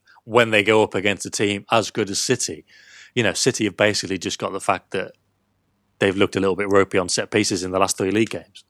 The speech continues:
And that's, that's pretty much it. I think the only problem would be if Kompany doesn't play, because, as Howard said, if you get left up the pitch against United breaking, that's not gonna be ideal. That hasn't happened really all season because of City's organisation, because they haven't given the ball away.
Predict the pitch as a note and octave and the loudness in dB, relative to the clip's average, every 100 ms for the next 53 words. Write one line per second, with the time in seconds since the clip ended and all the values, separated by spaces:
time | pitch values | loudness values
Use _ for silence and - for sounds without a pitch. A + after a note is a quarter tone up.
0 | _ _ - A2 G#2+ _ _ D3 - - | _ _ -2 0 0 _ _ -2 -2 4
1 | D#3 A#2+ G#2 - A#2 G2+ _ - - A2 | 6 6 4 2 2 0 _ -16 -6 -2
2 | A#2 A#2 A2 A2+ G2 F#2+ E2+ G2 F#2+ F2 | 2 2 2 -2 -4 -6 -2 0 0 -2
3 | - _ _ - G#2 F#2+ F#2 E2+ F2 G#2 | -8 _ _ -6 -4 -4 -4 -6 0 2
4 | F2+ D#2+ - F2 - - - - - F#2 | 2 -2 -8 -8 -10 -16 -20 -20 -10 -10
5 | - G#2 F#2+ - F2 D#2+ _ - G#2 B2 | -2 0 0 -4 -8 -8 _ -16 -2 -2
6 | A2 A2 - - - F2 - G#2+ F2 - | 2 0 0 -4 -6 -6 -4 -4 -4 -6
7 | - _ _ _ _ G#2 G2+ G2 G#2 G#2+ | -6 _ _ _ _ -4 -4 -4 -2 -2
8 | G2+ F2+ A2 G#2 F#2+ F2+ F2+ - - - | -2 -4 0 2 0 -4 -6 -10 -20 -20
9 | - _ F#2 A2 G2+ G2 F2+ F2+ F2+ G#2 | -20 _ -6 -2 -2 -2 -4 -4 -2 -4
10 | E2+ F2+ G#2+ A#2+ A#2+ G#2 C3 F#2+ F2+ A#2 | -4 -6 -4 -2 -2 0 -2 -4 -6 -6
11 | E2+ G2 G2 - C3 F#2+ D#2 - - F#2 | -6 -6 -8 0 0 0 -4 -12 -6 -4
12 | F#2 - G#2+ F2 F#2+ F2 F2+ F2 G2 - | -4 -4 -4 0 0 0 0 0 0 -2
13 | E2+ - A2 - G2 G#2+ G2 G#2+ F2+ F2 | -6 -8 -6 -6 -2 -2 -2 -8 -8 -6
14 | A#2 A2+ F#2+ F2 | 0 2 2 -2